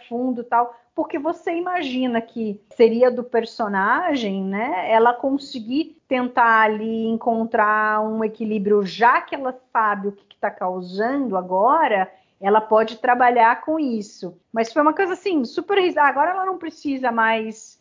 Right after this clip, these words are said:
<laughs> mais ter acesso de raiva,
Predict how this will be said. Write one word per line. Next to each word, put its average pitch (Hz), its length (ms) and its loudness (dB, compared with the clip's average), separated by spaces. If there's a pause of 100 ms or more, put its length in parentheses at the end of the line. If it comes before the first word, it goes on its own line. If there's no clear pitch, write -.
(140)
<laughs> 226 120 -4
mais 285 360 0
ter 262 120 2
acesso 220 580 0
de 208 160 -8
raiva, 320 680 -2